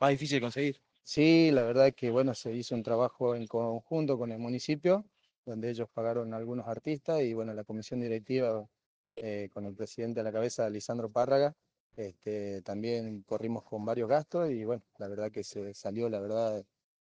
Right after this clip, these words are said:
Speaker 2: un festival, una fiesta muy linda, ¿no?
Speaker 1: Bueno, eh, ahora, ¿qué me planifican? ¿Qué es lo que tienen en mente?
Speaker 2: Sí, bueno, este, seguimos trabajando, eh, con, con, con el centro vecinal, así que, bueno, con algunos recursos que hemos podido juntar,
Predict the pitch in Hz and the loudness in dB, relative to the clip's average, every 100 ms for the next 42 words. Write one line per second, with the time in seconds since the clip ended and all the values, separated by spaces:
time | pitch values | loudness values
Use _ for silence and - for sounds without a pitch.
0 | _ - 98 - 101 113 110 123 123 117 | _ -14 -10 -6 -6 -2 2 4 2 0
1 | 107 101 123 113 - 107 104 113 117 107 | -6 -8 -6 -6 -4 -6 -6 -6 -4 -6
2 | 95 95 123 - _ 135 151 139 143 117 | -8 -10 -12 -16 _ -6 -2 -2 -4 -4
3 | 117 113 113 110 113 127 180 190 185 180 | -2 0 0 0 2 8 8 8 4 0
4 | 156 143 143 143 - 175 165 156 151 139 | 0 0 0 0 -2 4 6 6 2 2
5 | 139 135 135 151 156 147 _ _ - - | 0 0 -2 -4 -6 -10 _ _ -14 2
6 | 160 170 160 156 117 - - 107 101 - | 4 6 6 4 0 -6 -4 -4 -4 -4
7 | 120 123 107 110 104 127 123 110 - - | -2 -2 -2 -4 -2 -2 -2 -4 -8 -10
8 | 98 95 104 95 92 92 _ _ 104 95 | -10 -10 -10 -10 -12 -16 _ _ -12 -10
9 | 92 92 95 95 _ _ _ _ _ 101 | -10 -12 -16 _ _ _ _ _ _ -10
10 | 98 95 98 95 - 113 113 110 - 139 | -8 -8 -10 -12 -8 -6 -4 -4 -2 0
11 | 175 143 - 107 107 110 123 107 - 104 | 0 -2 -4 -10 -4 -4 -4 -6 -10 -10
12 | 107 113 120 123 107 104 107 - 120 123 | -6 -4 -4 -4 -6 -8 -8 -6 -6 -6
13 | 110 107 101 _ 110 120 - 127 123 156 | -8 -10 -10 _ -6 -4 -6 -6 2 2